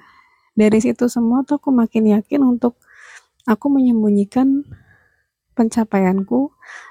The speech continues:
rencanaku, dan sedang apa yang sedang aku lakukan gitu. Kayak misalkan aku mau, mau ini ya, posting anakku, anak-anak muridku ada berapa aja tuh aku tahan dulu.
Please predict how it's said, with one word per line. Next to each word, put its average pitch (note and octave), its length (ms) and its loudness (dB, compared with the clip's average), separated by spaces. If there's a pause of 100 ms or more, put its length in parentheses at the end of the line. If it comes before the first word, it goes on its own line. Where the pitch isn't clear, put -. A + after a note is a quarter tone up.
(140)
rencanaku, G#3+ 720 -2
dan G#3+ 220 2
sedang A3 320 -2
apa A#3+ 260 -2
yang A#3+ 60 -2
sedang A3 260 2
aku G3+ 160 -2
lakukan G3+ 640 -2
gitu. G3 160 -10
Kayak A#3+ 220 -2 (100)
misalkan C#4 380 0
aku D4+ 180 -2
mau, C#4+ 180 2 (1000)
mau C#4 380 4
ini C4 260 4
ya, F#3+ 80 2 (480)
posting B3 480 0
anakku, B3 560 2 (480)
anak-anak B3 560 0
muridku A#3+ 400 2
ada A3+ 160 2
berapa G#3+ 320 2
aja B3 160 4
tuh C#4+ 220 0
aku - 180 -18
tahan A3+ 400 2
dulu. G3 160 -2